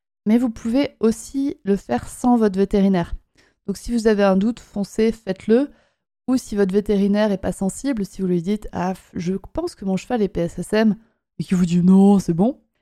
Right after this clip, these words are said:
bah, vous pouvez quand même tester de votre côté. Et ça, pour moi, c'est un énorme avantage quand on est dans un endroit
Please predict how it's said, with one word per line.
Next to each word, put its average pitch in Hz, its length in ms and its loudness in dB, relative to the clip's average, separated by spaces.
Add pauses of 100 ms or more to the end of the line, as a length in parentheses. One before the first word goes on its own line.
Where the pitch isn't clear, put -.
(140)
bah, - 160 0
vous - 180 -12
pouvez 247 160 0
quand 240 120 0
même 214 180 4
tester 220 320 0
de 214 60 0
votre 208 160 0
côté. 220 540 0
Et 190 40 2
ça, 214 180 -2
pour 202 200 -6
moi, 202 160 0
c'est - 160 -8
un 175 100 -2
énorme 190 320 0
avantage 196 640 0
quand 185 260 -10
on 180 60 -2
est 190 60 0
dans 190 200 -4
un 170 80 -4
endroit 175 720 0